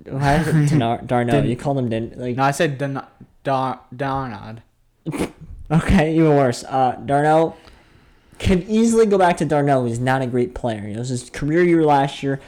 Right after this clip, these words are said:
Speaker 1: That's what scares me a little bit. I'm gonna bank that he does okay. Freddie Freeman, great player. Acuna, great player.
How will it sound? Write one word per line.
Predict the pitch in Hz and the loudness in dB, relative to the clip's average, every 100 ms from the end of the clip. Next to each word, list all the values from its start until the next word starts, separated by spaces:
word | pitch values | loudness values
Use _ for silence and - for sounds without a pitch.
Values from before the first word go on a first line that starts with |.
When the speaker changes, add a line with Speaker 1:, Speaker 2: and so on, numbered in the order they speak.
| - - | -12 0
Speaker 1:
That's | 147 - | 0 0
what | 160 | -6
scares | - 156 147 | 0 2 2
me | 143 | 2
a | |
little | 131 117 107 | 2 0 -2
bit. | 117 113 - - - - | -4 -6 -10 -20 -18 -8
I'm | 127 | -4
gonna | 127 | -2
bank | 113 - 135 139 139 | -4 -2 0 0 0
that | 127 | 0
he | 127 | 2
does | 127 123 | 2 0
okay. | 113 120 95 - - - | -2 -4 -6 -10 -20 -4
Freddie | 151 156 | 0 2
Freeman, | 147 156 147 143 139 _ | 0 -2 -2 -2 -6 _
great | - 131 123 | 0 0 0
player. | 135 117 104 - | -2 -2 -4 -8
Acuna, | - - 147 143 135 | -12 -6 -4 -2 -4
great | - 131 127 | -4 -4 -4
player. | - 117 113 | -4 -4 -4